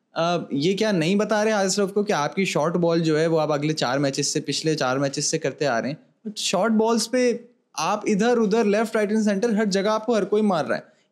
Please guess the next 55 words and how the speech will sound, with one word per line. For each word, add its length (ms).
Even 160
in 80
the 120
India 360
game, 220
रोहित 220
शर्मा 280
को 120
बार 320
बार 260
वो 120
शॉर्ट 200
बॉल 180
करें 240
और 80
वो 60
हर 220
बॉल 220
स्टैंड 300
में 100
पहुंचाए। 360
तो 300
ये 220
कोई 200
चीज़, 380
अ, 260
some 200
of 120
these 320
things 180
just 180
don't 180
make 320
sense। 360
ये 100
चीज़ें 280
तो 160
बहुत 280
छोटे 240
लेवल 220
पे 120
भी 80
आपको 260
पता 220
होती 220
हैं, 60
जो 120
मिस्टेक्स 420
हम 120
इंटरनेशनल 560
लेवल 200
पे 120
कर 180
रहे 120
हैं। 80